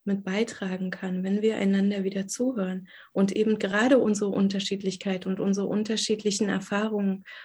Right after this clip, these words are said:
und Perspektiven eigentlich, ähm, eine, zu einer Lösung beitragen können, die wirklich alle einbezieht und breitflächig ist und eben, ja,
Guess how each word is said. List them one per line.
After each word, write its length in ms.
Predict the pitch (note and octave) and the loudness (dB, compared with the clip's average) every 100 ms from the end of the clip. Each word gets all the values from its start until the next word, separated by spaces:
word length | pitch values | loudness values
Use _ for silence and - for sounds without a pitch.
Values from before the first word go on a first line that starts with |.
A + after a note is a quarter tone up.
| - | -4
und 160 | F#3+ F#3 | -4 0
Perspektiven 1040 | A3 - G3+ - - B3+ C4 G#3 F#3+ G3 _ _ _ | -2 -2 -4 -4 2 2 4 2 0 -2 _ _ _
eigentlich, 800 | - G3+ A3 A3+ G3+ G3 G3 - - - - - | -2 2 2 2 2 0 -2 -10 -20 -20 -20 -2
ähm, 500 | G3+ G3 G3 F#3+ G3 - - - | 2 4 4 2 -2 -14 -18 0
eine, 360 | G#3 G#3 G3+ G3 | 2 4 2 0
zu 200 | - G#3 | -2 2
einer 340 | G3+ G3+ F#3+ | 4 4 2
Lösung 760 | F#3 G#3 B3 B3+ A#3 G#3 G3 | 2 2 2 2 0 0 -2
beitragen 580 | - G3+ G#3 - G3 G3 | 0 0 0 -4 -2 0
können, 240 | G3 G3+ F#3+ | 0 0 2
die 160 | G3 | 2
wirklich 400 | A3 G#3+ G3+ - _ _ _ _ _ _ _ _ _ _ | -2 -2 -8 -10 _ _ _ _ _ _ _ _ _ _
alle 500 | G3 A3+ G3+ F#3+ G3 _ _ _ _ _ _ _ | 2 4 2 -2 -8 _ _ _ _ _ _ _
einbezieht 800 | G3 A#3 C#4 G#3 - F#3 F#3 - | 2 6 6 4 0 -2 -2 -2
und 220 | F#3+ G3 | -4 -4
breitflächig 920 | F#3+ F#3+ A#3 - - F#3 F3+ F#3+ - | -2 0 0 -2 -2 -2 -4 -8 -6
ist 300 | F#3+ F#3 - | -6 -6 -6
und 280 | G3 F#3+ - | -4 -4 -4
eben, 320 | F#3 F#3 F#3+ G3 - _ - - - - _ _ - _ _ _ | -6 -4 -4 -6 -12 _ -20 -20 -20 -20 _ _ -20 _ _ _
ja, 400 | - G#3 A3 G3 | -2 0 0 -4